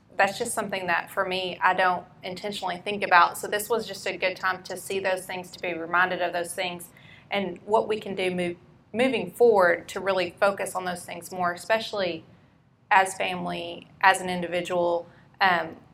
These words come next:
what you can do that can really help, because you don't,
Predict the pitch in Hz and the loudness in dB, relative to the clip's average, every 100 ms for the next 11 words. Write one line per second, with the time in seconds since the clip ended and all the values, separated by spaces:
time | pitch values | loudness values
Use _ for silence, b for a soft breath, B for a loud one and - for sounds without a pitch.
0 | - 196 185 180 180 202 202 196 185 180 | -6 2 2 2 -4 -6 -6 -8 -4 -2
1 | 175 170 - - 180 170 - 175 170 165 | -2 -4 -10 2 2 2 -6 -6 -2 -2
2 | 160 170 175 - - 180 175 175 170 | 0 0 0 -6 -8 -8 -2 0 0